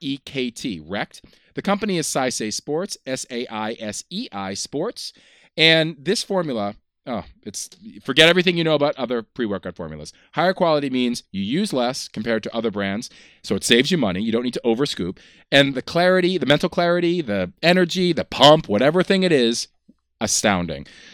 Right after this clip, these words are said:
So you can learn more about Rect and buy it for yourself at saisei sports dot com. That's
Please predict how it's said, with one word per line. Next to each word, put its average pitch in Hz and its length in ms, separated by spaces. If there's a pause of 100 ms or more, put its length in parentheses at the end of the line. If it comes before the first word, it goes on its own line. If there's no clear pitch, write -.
(180)
So 196 100
you 190 60
can 202 80
learn 233 160
more 226 140
about 202 240
Rect 196 260
and 143 140
buy 147 160
it - 100
for 147 60
yourself 160 360
at 123 140
saisei 143 580
sports - 380
dot 131 180
com. 143 240
That's 110 160